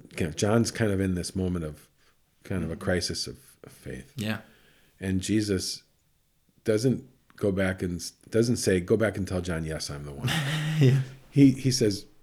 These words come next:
Speaker 1: "Tell him what you see is in here."
Speaker 2: Mm-hmm.
Speaker 1: And he kind of is echoing these
Speaker 2: Yes.
Speaker 1: exact same
Speaker 2: <laughs>
Speaker 1: verses again, isn't
Speaker 2: Yeah.
Speaker 1: he?
Speaker 2: Yeah.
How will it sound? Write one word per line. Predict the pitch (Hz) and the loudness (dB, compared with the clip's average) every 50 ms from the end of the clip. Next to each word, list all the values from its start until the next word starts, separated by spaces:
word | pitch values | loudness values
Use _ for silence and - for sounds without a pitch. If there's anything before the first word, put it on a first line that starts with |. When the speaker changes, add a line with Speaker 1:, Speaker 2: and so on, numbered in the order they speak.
| - _ _ _ - 123 117 - - | -20 _ _ _ -14 -14 -14 -10 -4
Speaker 1:
"Tell | - 127 117 120 | 0 2 4 6
him | 123 123 | 6 6
what | 120 113 - 110 | 6 4 2 0
you | 95 | -4
see | - - - 101 92 | -2 -2 0 0 0
is | 85 82 - - _ _ - | 0 -2 -6 -12 _ _ -10
in | - 98 87 | -6 -4 -4
here." | 85 - - 82 | -4 -4 -6 -4
Speaker 2:
Mm-hmm. | 127 113 - - 104 101 101 - - - - - - | -4 -4 -4 -6 -8 -8 -10 -14 -18 -20 -20 -8 -2
Speaker 1:
And | 107 107 | 0 0
he | 104 95 | 2 2
kind | - 120 139 175 165 | 2 4 4 6 6
of | 117 95 - - - - | 4 2 0 -6 -8 -8
is | 104 - | -6 -2
echoing | 101 107 - - 120 107 104 101 98 | -2 -2 2 4 4 4 4 4 2
these | 95 98 92 - - - | 2 2 2 0 -2 0
Speaker 2:
Yes. | 104 - - | 2 2 4
Speaker 1:
exact | 101 104 101 - 165 | 4 4 4 2 2
same | - 214 185 147 | 2 2 2 4
Speaker 2:
<laughs> | 139 147 | 4 4
Speaker 1:
verses | 120 131 131 170 - - | 4 4 2 0 -2 -4
again, | - - - - 131 127 - | -6 -6 -6 -8 -8 -8 -6
isn't | - 92 98 113 - 131 | -2 0 0 0 0 -2
Speaker 2:
Yeah. | 131 | -6
Speaker 1:
he? | 131 - - - - | -8 -10 -6 0 2
Speaker 2:
Yeah. | 131 135 135 | 2 2 2